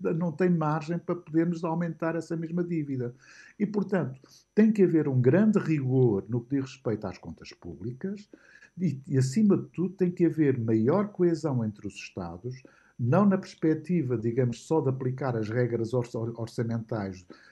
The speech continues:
eh, estrito senso, mas, acima de, de tudo, encontrar outros instrumentos de compensação que permitam fazer os países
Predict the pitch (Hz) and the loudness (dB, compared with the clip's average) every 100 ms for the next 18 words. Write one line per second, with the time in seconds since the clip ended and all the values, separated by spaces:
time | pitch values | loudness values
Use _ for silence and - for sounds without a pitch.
0 | _ 110 98 - - - 143 135 131 - | _ -8 -8 -8 -12 -2 0 0 -6 -4
1 | 113 104 104 139 139 - 135 135 139 - | -2 -2 -6 -12 -12 -8 -4 0 0 0
2 | 156 151 156 - 147 165 117 113 135 131 | -2 -2 -4 -6 -8 -8 -4 -2 -2 -4
3 | - 156 131 - - 127 131 127 131 117 | -2 0 0 -4 -2 -2 0 -2 -2 -2
4 | - 156 202 220 151 135 151 - - 139 | 0 6 8 6 0 -6 -6 -6 -6 -6
5 | 135 127 - - 104 107 101 123 117 143 | -4 -6 -8 -8 -6 -6 -6 -8 -6 -6
6 | 165 - - _ - 127 160 170 131 110 | -6 -12 -20 _ -6 -2 0 0 0 -4
7 | 101 117 110 123 117 - 127 127 127 104 | -4 -2 0 0 -2 -2 2 2 2 -2
8 | - | -12